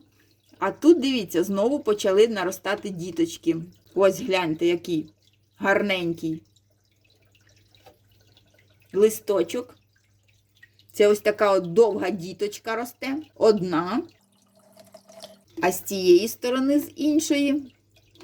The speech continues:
дивіться, он теж листочок. Салатовенький, гарненький. Ось він. Це друга дітка.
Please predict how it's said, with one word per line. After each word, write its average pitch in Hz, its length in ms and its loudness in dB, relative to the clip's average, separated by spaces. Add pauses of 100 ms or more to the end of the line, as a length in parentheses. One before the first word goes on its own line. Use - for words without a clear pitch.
(240)
дивіться, 208 560 -2
он 254 280 2
теж 214 280 0
листочок. 185 680 -2 (480)
Салатовенький, 185 840 -2
гарненький. 180 800 -6 (120)
Ось 170 220 -4
він. 170 200 -10 (920)
Це 240 220 4
друга 277 380 4
дітка. 226 500 -6